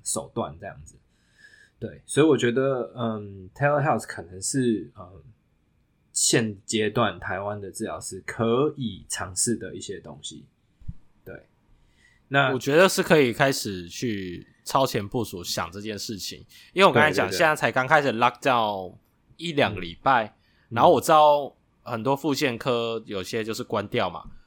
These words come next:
Speaker 1: 嗯。
Speaker 2: 然后减班，反正因为病人量会变很少，
Speaker 1: 嗯。
Speaker 2: 但你这个时间变一两个月、两三个月，
Speaker 1: 嗯。
Speaker 2: 那个需求就出来了。
Speaker 1: 对啊。
Speaker 2: 你会发现你，你总不能一直丢在家里，
Speaker 1: <clears throat>
Speaker 2: 然后，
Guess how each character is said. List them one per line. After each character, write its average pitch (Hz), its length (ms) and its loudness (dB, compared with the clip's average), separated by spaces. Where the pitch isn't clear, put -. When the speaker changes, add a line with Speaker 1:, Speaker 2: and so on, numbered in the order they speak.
Speaker 1:
嗯。 117 120 -4
Speaker 2:
然 110 80 -2
后 123 60 -4
减 101 240 -6
班， 101 140 0
反 104 160 0
正 123 80 -6
因 143 80 -2
为 143 80 -2
病 143 160 4
人 113 100 0
量 120 140 -2
会 120 80 -2
变 107 200 -2
很 92 100 -10
少， - 340 -8
Speaker 1:
嗯。 - 240 -20
Speaker 2:
但 254 180 4
你 143 80 -2
这 202 200 0
个 175 40 4
时 143 200 -2
间 143 180 -2
变 139 340 0
一 185 140 -8
两 123 240 4
个 101 80 -6
月、 123 160 0
两 98 160 -2
三 110 240 -6
个 104 120 -12
月， 104 260 -4
Speaker 1:
嗯。 113 300 -8
Speaker 2:
那 208 120 4
个 156 80 2
需 147 200 0
求 131 140 0
就 113 100 2
出 117 200 -2
来 92 180 0
了。 92 240 -12
Speaker 1:
对 120 100 0
啊。 113 40 4
Speaker 2:
你 180 40 8
会 202 80 8
发 170 140 10
现 156 300 0
你， 95 360 -10
你 127 120 -2
总 117 200 0
不 156 100 4
能 143 80 4
一 - 20 -2
直 127 160 -4
丢 127 220 2
在 123 100 4
家 113 200 4
里， 107 160 -4
Speaker 1:
<clears throat> 90 40 -12
Speaker 2:
然 90 120 -2
后， 110 220 -2